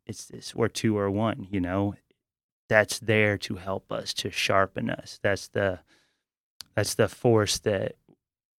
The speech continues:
sees us in parts that we can't see in ourselves. And it's beautiful. And when we're able to navigate that together,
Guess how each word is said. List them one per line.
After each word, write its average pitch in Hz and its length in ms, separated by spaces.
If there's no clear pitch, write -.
sees 110 400
us 104 380
in 104 200
parts 104 300
that - 100
we 110 100
can't 104 280
see 104 200
in 92 100
ourselves. 110 680
And 98 100
it's - 240
beautiful. 110 720
And 98 160
when 101 160
we're 101 200
able 104 200
to 92 80
navigate 107 680
that - 300
together, 110 640